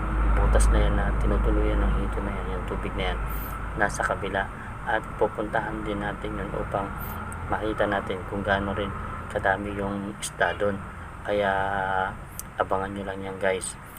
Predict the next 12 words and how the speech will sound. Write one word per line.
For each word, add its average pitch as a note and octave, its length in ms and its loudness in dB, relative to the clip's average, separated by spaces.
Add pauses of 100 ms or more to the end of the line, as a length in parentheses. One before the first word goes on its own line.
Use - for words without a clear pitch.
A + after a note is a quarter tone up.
(140)
At G2 160 0
suportahan G2 640 -4
nyo F#2+ 80 -6
lang F#2+ 160 -2
yung F#2+ 160 -8
mga F#2 320 -6
ginagawa F#2+ 560 0
ko F2+ 240 -2
dahil F2 320 -2 (480)
napaka-exciting G2+ 960 -2
talaga G2+ 320 -4
nito. G2 320 -4